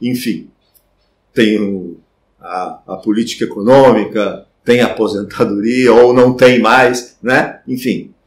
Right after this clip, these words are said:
seja como for, um meio termo,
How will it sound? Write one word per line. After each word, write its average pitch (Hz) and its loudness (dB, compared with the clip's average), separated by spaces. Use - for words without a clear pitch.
seja 160 0
como 117 -6
for, 87 -8
um 135 -4
meio 143 4
termo, 107 0